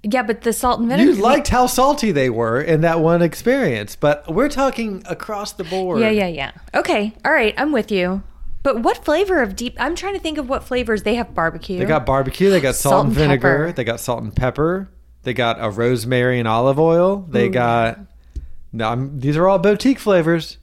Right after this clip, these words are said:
Speaker 2: Don't get into flavor territory yet. We're talking chip.
Speaker 1: Okay, yeah, yeah, yeah. But I'm just, okay, go ahead.
Speaker 2: So that, I'm, for me, I'm down to Ruffles, Zapp's, Deep South, and Pringles. And we gotta talk about Zapp's because I think Zapp's is kind of Lay's adjacent.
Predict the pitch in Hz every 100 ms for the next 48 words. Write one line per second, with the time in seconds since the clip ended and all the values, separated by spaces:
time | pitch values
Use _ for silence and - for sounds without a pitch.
0 | - 127 131 175 185 190 - 247 240 220
1 | 170 135 120 113 104 101 95 107 143 147
2 | 190 - 262 165 - - - 254 269 247
3 | 240 233 240 233 220 190 185 220 254 277
4 | - - - 247 247 202 202 - 226 220
5 | 196 151 170 208 202 156 147 185 175 -
6 | - 160 214 233 180 170 170 147 123 127
7 | 151 175 175 175 - - - - 101 131
8 | 139 - - - - - 139 143 - 135
9 | 123 120 - - - 113 - 117 92 92
10 | - - - - 107 123 139 - 190 180
11 | 131 107 113 95 - - - 117 117 113
12 | 135 117 135 147 - 156 113 143 151 127
13 | 123 151 143 139 135 185 185